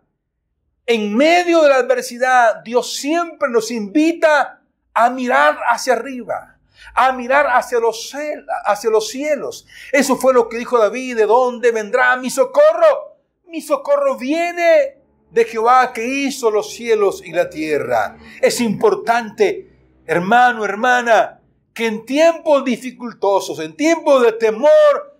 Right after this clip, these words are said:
hay que elevar nuestra mirada a Dios. Hay que poner nuestros ojos en Jesús, dice el autor y consumador de la fe. Entonces,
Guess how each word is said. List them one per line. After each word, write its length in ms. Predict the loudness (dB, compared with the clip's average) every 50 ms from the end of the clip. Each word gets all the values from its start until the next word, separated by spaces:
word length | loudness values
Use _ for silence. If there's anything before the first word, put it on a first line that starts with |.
| _ -4
hay 360 | 0 0 0 0 -2 -4 -6
que 320 | -2 0 0 2 0 0 0 0
elevar 800 | 0 0 0 0 0 2 4 4 4 4 2 0 -2 -8 -12 -16 _ _ _ _ _ _ _ _ _ _ _
nuestra 420 | 0 0 0 2 2 0 0 2
mirada 540 | 0 0 0 2 2 2 4 4 4 4 4
a 60 | 2
Dios. 420 | 2 2 0 0 0 0 -2 -4 0
Hay 200 | 0 0 0 0
que 120 | 0 -2 0
poner 420 | 0 0 2 4 4 2 2 0
nuestros 720 | -2 0 0 0 0 -2 -2 0 0 0 0 -4 -2 2 4 6 6 4
ojos 420 | 2 0 -6 -8 -8 -8 -12 _ _ _ _ _ _ _ _
en 260 | -12 -10 -10 -10 -10
Jesús, 540 | -8 -8 -8 -8 -6 -2 0 2 2 0 0
dice 580 | -2 -4 -4 0 0 0 0 0 -2 -6 -16 _ -4
el 120 | 0 2
autor 720 | 2 2 0 -2 -4 _ 2 4 4 4 4 2 0 -4 _ _ _ _ -12
y 240 | -10 -10 -10 -6 _
consumador 1120 | 0 0 0 -2 -6 -10 -12 -8 -2 2 2 4 4 4 2 2 2 0 -2 -4 -6 -8 -18 _ _ _
de 760 | -20 -10 -6 -4 -2 -2 -2 -4 -6 -8 -10 -12 -12 -12 -10 -2
la 180 | 0 0 0 0
fe. 500 | 0 0 2 2 2 2 0 -6 _ _ _ _ _ _ -12 _
Entonces, 800 | -4 -4 0 2 2 0 2 0 0 2 2 2 2 0 -6 -14